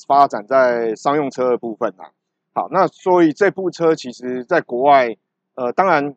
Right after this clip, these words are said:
它除了商用车定位之外，也包括了家庭用车，哦，乘用车。那在台湾，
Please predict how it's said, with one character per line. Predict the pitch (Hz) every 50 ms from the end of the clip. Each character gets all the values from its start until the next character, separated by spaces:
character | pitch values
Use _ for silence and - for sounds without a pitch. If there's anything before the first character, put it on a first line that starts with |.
| _
它 | - 165
除 | 165 - 151
了 | 139 127
商 | - 151 156
用 | 156 151
车 | 131 139 135
定 | 123 - 135 135
位 | 131 123
之 | 113 131
外， | 127 127 117
也 | 104 104 107 107
包 | - - 143 143
括 | 135 - 143 135
了 | 131 127 117 104
家 | - 135 135
庭 | - 117 110
用 | 123 120 113
车， | 104 - 104 95 95 - _ _ _ _ _ _ _
哦， | - 110 104 101
乘 | - - 117 120
用 | 143 147 127 120
车。 | - 117 107 104 - _ _ _ _ _ _ _
那 | 170 170 165 160 160 156 147 143
在 | 139 - - -
台 | - - 139 143
湾， | 147 170 170 170 175 175